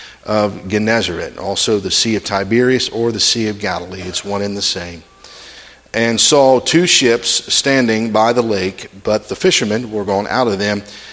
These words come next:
and were washing their nets. And he entered into one of the ships, which was Simon's, and prayed him that he would thrust out a little from the land.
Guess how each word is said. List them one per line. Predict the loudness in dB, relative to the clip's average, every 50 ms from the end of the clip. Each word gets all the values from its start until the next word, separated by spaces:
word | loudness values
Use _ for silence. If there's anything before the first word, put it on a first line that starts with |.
| -20 -20 _ -10
and | -8 -4 -2
were | 0
washing | 0 2 2 2 2 2 2 0 0 -2 -2
their | -2 -4
nets. | -2 -2 -4 -4 -4 -8 -8 -6 -4 -4 -4 -6 -8 -12 -10
And | -8 -8 -6 -4
he | -4 -4 -2 0
entered | 0 2 2 2 2 2 0
into | -2 0 0 0 0 0 -2
one | -2 0 0 0 2 2
of | 0 0
the | 2
ships, | 0 2 2 0 0 0 -2 -2 -2 -2 -4 -8 -14 -20 -20 -20 -20 -18 _
which | -2 -2 0 0 0
was | 0 2 2
Simon's, | 2 4 4 2 2 0 -2 -4 -6 -6 -6 -6 -8 -8 -10 -12 -12
and | -10 -10 -8 -10 -10
prayed | -6 0 2 4 4 6 4 2 0 -4 -10 -10 -12 -14 _ _
him | -14 -6 -4 -2 -2 0 0 2
that | 2 2 2 4
he | 2 0 2
would | 2 2 2 2 0 -6 -18 -18 -20 -20 -20 -20 -18 -12
thrust | -8 -2 2 2 4 4 2 0 0 0
out | 2 2 2 4
a | 4
little | 4 4 4 4 4 4
from | 2 2 0 0 0 0 -2
the | -4 -2
land. | -2 -2 -4 -4 -6 -12 -16